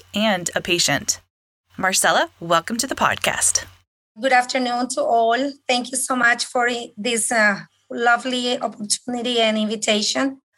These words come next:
Speaker 1: First off, I am so glad that you've joined us. Before we really begin, I figured you could just tell us a little bit about yourself.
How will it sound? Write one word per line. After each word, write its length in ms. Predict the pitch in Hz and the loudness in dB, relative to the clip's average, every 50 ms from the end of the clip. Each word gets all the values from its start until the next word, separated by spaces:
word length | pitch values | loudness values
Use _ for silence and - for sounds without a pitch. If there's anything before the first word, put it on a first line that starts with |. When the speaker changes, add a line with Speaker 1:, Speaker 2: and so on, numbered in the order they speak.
| _ _ - | _ _ 0
Speaker 1:
First 340 | 277 285 359 370 - - | 2 2 2 2 0 0
off, 320 | 262 208 190 196 294 403 - - | 2 2 4 4 2 2 0 0
I 80 | 190 180 | 0 2
am 180 | 185 180 190 | 2 0 -2
so 340 | 196 - - - - 240 226 | -6 -8 -6 -2 -2 -2 0
glad 300 | 220 202 196 196 190 196 | 0 2 4 4 4 4
that 160 | 196 180 - | 2 0 -2
you've 160 | 196 202 196 | -2 -4 -4
joined 320 | - - 208 196 196 190 196 | -2 0 0 0 2 4 4
us. 300 | 220 339 381 - - - | 4 4 2 -2 -8 -6
Before 340 | 214 240 226 254 277 285 285 | -6 -4 -2 0 0 0 2
we 60 | 277 | 2
really 200 | 269 254 240 247 | 2 2 0 0
begin, 500 | 226 226 202 220 294 415 359 302 285 277 | -4 -4 -2 0 2 2 4 2 2 0
I 180 | - 220 226 | 0 0 0
figured 440 | 226 226 262 247 262 262 262 262 - | 0 0 -2 2 2 2 2 2 0
you 60 | 262 | -6
could 120 | 262 - - | -6 -6 -4
just 120 | 269 - | -4 0
tell 140 | - 320 302 | 2 4 4
us 120 | 294 302 | 4 4
a 60 | 302 269 | 2 0
little 200 | 247 247 247 220 | 0 0 2 2
bit 120 | 220 214 | 2 2
about 240 | 202 185 175 - - | 4 4 2 2 0
yourself. 500 | 170 180 - - 170 98 - - - | -2 -2 0 2 0 0 -2 -6 -12